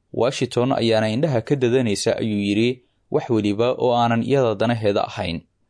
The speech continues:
Wargeyska warbixintiisa oo sii socota ayaa lagu tilmaamayaa in Afrika markan ay ku sii xoogeysanayaan nidaamyada keligoo taliska ah. Middanna waxaa si aad ah uga faa'iideysanaya galbeedka, ayuu yidhi Albert,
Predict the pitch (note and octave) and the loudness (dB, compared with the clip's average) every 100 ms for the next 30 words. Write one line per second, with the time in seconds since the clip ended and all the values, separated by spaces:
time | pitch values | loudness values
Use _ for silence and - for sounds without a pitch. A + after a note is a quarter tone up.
0 | _ - B2 F#3 F#3 - D#3+ C3 G2+ - | _ -2 0 2 0 2 2 2 0 -2
1 | F3 - G#2+ D3 - G#2 G#2+ D3 D#3 G#2 | 0 0 0 0 0 -2 0 -2 -2 -2
2 | G2+ C3+ C#3+ A#2+ A2+ G#2 A2+ F3+ A#2 G#2+ | 0 -2 0 2 2 2 -2 -4 -2 0
3 | B2 B2 G2 G2 A#2 A#2 _ _ _ _ | 0 0 2 2 2 -2 _ _ _ _
4 | C3 C#3+ D#3+ A#2+ - A#2+ D3 B2 B2+ G2 | -2 0 0 -2 -2 -2 0 0 -2 0
5 | A2+ - - B2+ A#2+ G#2+ G#2+ - C#3+ G#2+ | -2 -2 -2 -2 0 0 0 -2 -2 0
6 | G#2+ B2 G#2+ G#2 C#3+ A#2 G#2+ G#2+ G#2 G#2 | 0 0 0 0 2 0 0 -2 0 0
7 | - G#2+ F2+ - C#2 - _ _ _ - | 0 -2 -2 -2 -2 -2 _ _ _ -2
8 | B2+ B2+ A#2+ B2 B2 A#2 A2+ A2 D#3+ C#3+ | -2 0 2 2 2 0 0 -2 2 2
9 | G#2+ A#2+ C3 B2 A2+ D3+ D#3+ A#2 G#2+ G#2 | 2 0 0 -2 0 0 0 0 2 -2
10 | - C#3+ A#2+ C3+ A2+ C3 C#3+ - C3 B2+ | -2 0 2 2 0 0 -2 0 0 0
11 | A2+ G#2 G#2 A#2+ C3 C#3+ A#2+ A2 C#3 | -2 0 2 2 2 0 2 0 0